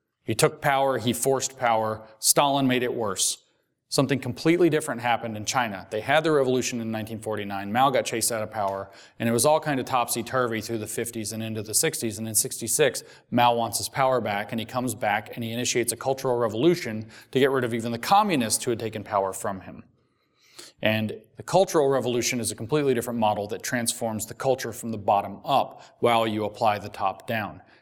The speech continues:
It rips apart the glue of society and writes a new social contract, which Mao had in his little red book, which all the kids ran around memorizing and quoting from, which is his line of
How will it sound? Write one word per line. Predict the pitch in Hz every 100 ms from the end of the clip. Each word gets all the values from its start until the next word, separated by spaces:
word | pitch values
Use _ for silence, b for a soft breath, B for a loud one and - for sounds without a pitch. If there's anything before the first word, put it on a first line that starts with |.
| b
It | 107
rips | 98 123 -
apart | - - 110 -
the |
glue | 98 110 147
of | 147
society | - 120 123 117 117
and | 110
writes | 110 110 120
a |
new | 110 107
social | 110 147 139
contract, | 117 110 101 104 98 -
which | 107 120
Mao | 113 113
had | 107 107
in | 104
his | 107 110
little | 104
red | 104 104
book, | 101 95 -
which | 110
all | 101 98
the |
kids | 87 120 104
ran | 107 104
around | 101 95 95 - B B 135
memorizing | 135 123 113 110 110
and | 104
quoting | - 127 127 117
from, | - 104 98 95 b b
which | - 110
is | 104
his | 110 101
line | 101 92 92 - b b
of | 104 98